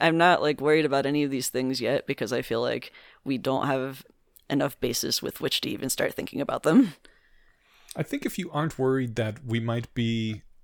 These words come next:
Speaker 2: approaching something that wipes out our civilization,
Speaker 1: No, I'm
Speaker 2: then
Speaker 1: worried about that, but
Speaker 2: You just said
Speaker 1: we've
Speaker 2: you weren't worried about it.
Speaker 1: I, I'm not worried about, um, the,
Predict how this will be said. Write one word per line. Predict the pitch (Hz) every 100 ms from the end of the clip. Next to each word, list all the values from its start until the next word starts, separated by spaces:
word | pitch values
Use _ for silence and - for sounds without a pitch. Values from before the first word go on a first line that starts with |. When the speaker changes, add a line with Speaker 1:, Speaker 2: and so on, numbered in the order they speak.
| _
Speaker 2:
approaching | - - 123 - 120
something | - 110
that | 110
wipes | 107 107
out | 113
our | 107
civilization, | - 107 107 101 110 - 104
Speaker 1:
No, | 104 311
I'm |
Speaker 2:
then | 185
Speaker 1:
worried | 262
about | 170 -
that, | 131 147 139 -
but | 139 - _ - - -
Speaker 2:
You | 190
just | 240 -
said |
Speaker 1:
we've | 208
Speaker 2:
you | 262
weren't | 294 -
worried | 113 101
about | 92 90
it. | - - - - -
Speaker 1:
I, | 151 -
I'm | 160
not | 185 147
worried | 165 156
about, | 147 151 143
um, | - 143 143 135 131 127 _ _ _ _ _ _ _ _ _ _ _ _ -
the, | 143 143 131 123